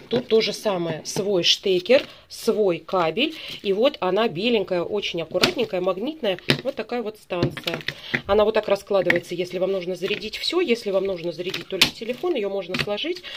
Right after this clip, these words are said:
положить вот так и телефон сверху, аккуратненько, очень хорошо заряжаться будет. Так, смотрим, вот здесь у нас подставочка есть. Смотрите, как подставка книжка такая. Вот так, да?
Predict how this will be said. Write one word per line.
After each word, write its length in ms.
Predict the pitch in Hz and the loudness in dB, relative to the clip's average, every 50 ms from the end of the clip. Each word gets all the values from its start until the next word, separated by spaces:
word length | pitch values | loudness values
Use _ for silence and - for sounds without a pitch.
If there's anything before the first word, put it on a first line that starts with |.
| - - - - - _ | -12 -14 -14 -16 -6 _
положить 360 | - 208 208 226 262 294 - | 0 2 2 2 2 0 -4
вот 80 | 220 - | -6 -6
так 140 | 190 - - | -6 -6 -6
и 20 | |
телефон 400 | - - 175 190 - - 190 175 | -6 -6 -6 -6 -4 -2 -2 -2
сверху, 380 | 175 - - 254 294 294 - 233 | -4 -4 -4 -4 -4 -2 -4 -4
аккуратненько, 680 | - 190 190 - - 185 214 247 240 202 185 - - 185 | -4 -4 -4 -4 -4 -4 -4 -4 -6 -8 -8 -8 -6 -4
очень 200 | 214 208 - - | -4 -4 -6 -6
хорошо 320 | - 180 175 175 - - 196 | -6 -6 -6 -6 -6 -8 -8
заряжаться 540 | 185 185 180 180 170 156 151 - - - 151 | -8 -8 -8 -8 -8 -10 -12 -14 -16 -18 -18
будет. 200 | 143 147 143 - - - - - - - - - - - - - | -16 -16 -16 -16 -14 -14 -10 -8 -8 -6 -6 -6 -6 -6 2 4
Так, 220 | 247 214 165 - | 6 6 6 4
смотрим, 440 | - - 214 214 214 202 - 185 165 | 0 -2 0 2 2 2 0 0 -2
вот 160 | 170 165 - | 0 0 -2
здесь 300 | - - 233 240 233 - | 0 2 2 2 2 0
у 40 | 185 | -2
нас 240 | 180 180 180 - - - - - - - - - - - - - - - - | -2 -2 -4 -6 -10 -20 -20 -20 -20 -20 -18 -16 -16 -16 -16 -16 -16 -6 -2
подставочка 720 | - 233 233 233 - - 175 165 156 160 - - - 233 269 269 - - - - - - - - - - - - - - - - | 0 0 0 0 -2 -4 -4 -4 -4 -6 -8 -8 -6 -6 -6 -8 -10 -14 -18 -18 -18 -20 -20 -20 -20 -18 -20 -20 -20 -20 -10 -6
есть. 420 | 214 214 233 226 226 226 - - - - | -2 0 0 0 0 -2 -4 -8 -10 -8
Смотрите, 440 | - - 214 214 - 214 214 202 | -4 -4 -2 -2 -2 -6 -6 -6
как 240 | 196 - 190 - - - - - | -6 -6 -6 -8 -10 -14 -10 -8
подставка 460 | 202 202 - - 208 202 - - 196 | -6 -6 -4 -2 -2 -2 -2 -6 -6
книжка 440 | - 208 202 190 185 - - - - | -2 -2 0 0 0 -2 -4 -8 -10
такая. 420 | - 160 - - 156 151 151 147 - - - - - | -10 -12 -12 -12 -12 -12 -12 -14 -18 -20 -20 -16 -12
Вот 160 | 170 170 165 | -12 -12 -10
так, 240 | - 165 156 - 151 | -10 -8 -6 -4 -4
да? 80 | 151 | -2